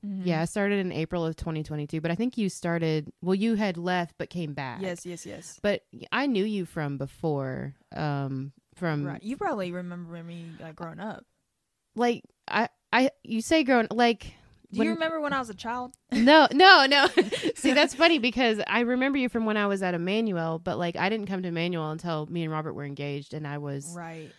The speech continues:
Speaker 1: Our home church.
Speaker 2: twenty-one, I think. Yeah.
Speaker 1: Mm-hmm.
Speaker 2: So I met you there, but so you were, you were, how old would you have been? 'Cause I'm thirty, I'm almost thirty-two now.
Speaker 1: When we met?
Speaker 2: Yeah.
Speaker 1: Um, I was either twenty-two, twenty-three.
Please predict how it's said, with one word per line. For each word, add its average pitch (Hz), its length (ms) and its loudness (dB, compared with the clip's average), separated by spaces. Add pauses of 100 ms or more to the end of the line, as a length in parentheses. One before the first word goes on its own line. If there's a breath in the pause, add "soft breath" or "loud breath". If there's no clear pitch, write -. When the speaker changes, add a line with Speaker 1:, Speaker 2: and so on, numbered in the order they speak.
(160)
Speaker 1:
Our 180 80 -12
home 180 80 -8
church. 185 80 -6
Speaker 2:
twenty-one, 170 840 0
I 180 60 -4
think. 185 260 -8
Yeah. 156 220 -8 (180)
Speaker 1:
Mm-hmm. 170 260 -12 (520)
Speaker 2:
So 214 160 0
I 208 100 2
met 240 220 -4
you 196 140 -6
there, 180 260 -2
but 165 200 -6 (100)
so 254 80 -2
you 254 180 0
were, 339 240 0
you 254 120 -6
were, 277 220 0 (260)
how 240 160 -4
old 214 140 -4
would 175 140 -6
you 156 80 -6
have 151 100 -8
been? 151 240 -6
'Cause 165 140 -10
I'm 165 160 -4 (240)
thirty, 160 500 -4
I'm 180 120 -4
almost 156 180 -8
thirty-two 139 380 -8
now. 127 320 -10
Speaker 1:
When 202 280 -8
we 180 140 -10
met? 185 280 -12 (180)
Speaker 2:
Yeah. 143 380 -2 (500 soft breath)
Speaker 1:
Um, 190 260 -8
I 180 120 -6
was 180 880 -8 (560)
either 175 200 -10
twenty-two, 170 720 -14
twenty-three. 165 500 -18